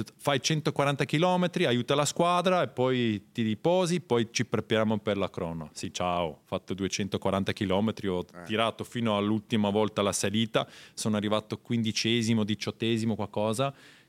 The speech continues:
Speaker 1: Tutti mi hanno guardato, mi hanno detto: "Ma io penso qua c'è un altro favorito", perché prima non mi vedevano, però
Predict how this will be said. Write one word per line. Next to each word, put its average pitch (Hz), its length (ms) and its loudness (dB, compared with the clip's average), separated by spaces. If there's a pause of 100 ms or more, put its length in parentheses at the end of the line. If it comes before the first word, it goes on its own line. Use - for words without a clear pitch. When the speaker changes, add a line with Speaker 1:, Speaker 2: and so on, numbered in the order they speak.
Speaker 1:
Tutti 139 280 0
mi 127 100 6
hanno 120 180 6
guardato, 117 720 2
mi 127 80 2
hanno 110 100 4
detto: 101 240 0
"Ma 87 640 0 (180)
io 107 140 -4
penso 135 300 -4
qua 113 140 -8
c'è - 100 -8
un 123 80 -4
altro 92 220 -8
favorito", 90 640 -12 (760)
perché 107 280 -6
prima 147 300 2
non 139 140 4
mi 127 100 4
vedevano, 95 540 0 (300)
però 98 500 0